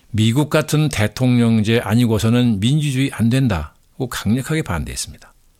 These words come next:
기록을 보면 이승만 박사는 "그런 헌법을 만들면 나는 그런 정부에 들어가서 일하지 않을 것이요.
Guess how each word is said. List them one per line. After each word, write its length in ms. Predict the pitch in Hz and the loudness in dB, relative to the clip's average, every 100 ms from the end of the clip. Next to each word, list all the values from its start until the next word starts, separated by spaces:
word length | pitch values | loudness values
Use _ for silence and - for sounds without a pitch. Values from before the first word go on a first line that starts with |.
| _ _ _ _ _ _ | _ _ _ _ _ _
기록을 400 | - 139 156 160 | -4 0 2 2
보면 540 | 120 92 92 95 69 76 _ - _ _ | 2 2 0 0 -2 -8 _ -20 _ _
이승만 440 | 95 92 110 104 95 | -4 0 2 2 0
박사는 560 | 85 92 78 67 135 - _ _ _ _ - | -2 -4 -4 -4 -6 -10 _ _ _ _ -6
"그런 340 | 127 135 135 | 0 2 4
헌법을 440 | 117 117 117 104 | 2 2 0 2
만들면 760 | 101 87 82 76 80 117 98 73 - _ _ - | 2 0 -2 -2 0 0 -2 -4 -10 _ _ -4
나는 420 | 90 117 147 165 | 0 2 2 -2
그런 420 | - - 120 123 | -2 0 2 2
정부에 480 | 110 107 101 101 98 | 2 2 2 0 0
들어가서 400 | 90 92 92 107 | -2 -2 -2 -2
일하지 440 | 104 92 90 104 | -2 -2 -2 -4
않을 200 | 78 101 | -2 0
것이요. 460 | 107 101 - 90 | 0 -2 0 -2